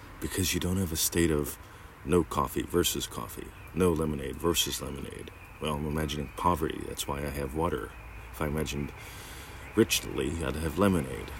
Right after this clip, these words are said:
Now, you, you get what you imagine. Now, try this on. If you doubled your income and worked half the time, how would paying the electric bill be different?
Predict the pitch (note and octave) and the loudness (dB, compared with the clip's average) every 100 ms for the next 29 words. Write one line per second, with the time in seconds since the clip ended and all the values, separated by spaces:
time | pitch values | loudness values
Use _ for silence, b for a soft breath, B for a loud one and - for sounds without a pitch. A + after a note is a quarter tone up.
0 | - F#2 G#2 G2 F#2+ G#2 A#2+ F2 G2+ A#2 | -8 -4 0 2 4 4 4 2 2 2
1 | - D3+ - D#2+ D2 D#2+ F#2+ B2+ - - | 2 -2 0 0 2 0 0 0 -2 -4
2 | - - - - - - - - - B | -6 -8 -8 -10 -10 -8 -8 -8 -8 B
3 | B - G#2 - C3 A#2+ A#2 - - E2 | B -4 0 2 4 4 4 2 0 0
4 | D#2 G2 F#2+ G#2+ A2+ F2 G2 G2 G#2 F2 | 2 4 6 6 6 6 6 4 4 2
5 | D#2 D#2+ D#2+ F#2 E2+ - - F#2 F2+ E2 | 2 2 0 -2 -2 -2 -2 0 0 0
6 | D#2 - - B B B - - - - | -4 -8 -10 B B B -12 -12 -12 -4
7 | - G#2+ A2+ - - G2+ G2+ F2+ F2 E2+ | 0 4 2 2 2 4 4 4 2 2
8 | E2+ - E2+ - - C#2 C#2+ C#2+ D2 C#2+ | -2 -2 -4 -2 -2 -2 -2 -2 -2 -4
9 | D2+ C#2 - | -4 -6 -8